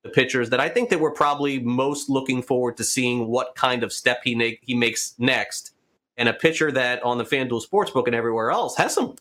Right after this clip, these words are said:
you know, pretty low odds to maybe be the Cy Young Award winner. That just tells you how much people think of Tyler Glasnow, who pitches today at six oh five Eastern. And Mike Foltynewicz, who was beat up a little in their exhibition game last time out against the Marlins,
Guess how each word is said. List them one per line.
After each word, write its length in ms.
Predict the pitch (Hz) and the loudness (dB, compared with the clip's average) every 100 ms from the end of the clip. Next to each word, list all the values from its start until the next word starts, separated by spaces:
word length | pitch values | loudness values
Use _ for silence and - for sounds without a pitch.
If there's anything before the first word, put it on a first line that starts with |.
| _ | _
you 120 | 160 | -2
know, 100 | 131 92 | -2 0
pretty 320 | - 208 196 | 0 0 0
low 320 | 127 143 160 | 0 0 0
odds 380 | 117 156 104 - | -2 -2 -4 -6
to 100 | 117 | -4
maybe 260 | 117 123 | -2 -2
be 160 | 113 123 | -2 -2
the 100 | 113 | -2
Cy 220 | - 107 | -2 -2
Young 160 | 107 131 | 0 -2
Award 300 | 104 104 101 | -2 -2 -2
winner. 220 | 104 101 | -4 -2
That 160 | 110 156 | -4 -4
just 160 | 160 | -4
tells 200 | - 131 | 0 0
you 80 | 101 | 0
how 140 | 98 110 | -2 0
much 240 | 110 - | -2 -2
people 220 | 123 104 | -4 -2
think 200 | 104 120 | 0 -2
of 80 | 104 | -2
Tyler 300 | - 113 101 | 0 0 0
Glasnow, 400 | 110 120 - 104 | 0 -2 -2 -6
who 100 | 107 | -6
pitches 300 | - 120 104 | -8 -10 -10
today 300 | - 113 107 | -2 0 0
at 100 | 98 | -2
six 180 | - - | -6 -4
oh 100 | 107 | -4
five 260 | 104 104 | -2 -2
Eastern. 480 | 143 147 151 143 143 - _ _ _ - | -2 0 0 0 -4 -10 _ _ _ -4
And 180 | 107 107 | 2 4
Mike 220 | 123 135 | 4 2
Foltynewicz, 580 | 147 135 123 127 127 - | 2 2 0 0 -2 -2
who 80 | 120 | 0
was 140 | 107 | 2
beat 200 | 107 127 | 2 2
up 180 | 120 120 | 2 0
a 40 | |
little 300 | 117 120 117 | 0 0 0
in 100 | 110 | -2
their 140 | 107 107 | 2 2
exhibition 560 | 107 117 135 143 120 | 2 2 0 0 -2
game 180 | 110 107 | -2 -2
last 240 | 110 104 | -2 0
time 180 | - 110 | 2 2
out 140 | 110 107 | 2 0
against 260 | 107 104 | -2 -6
the 60 | 107 | -4
Marlins, 600 | 113 151 123 110 113 - | 0 0 0 -4 -6 -12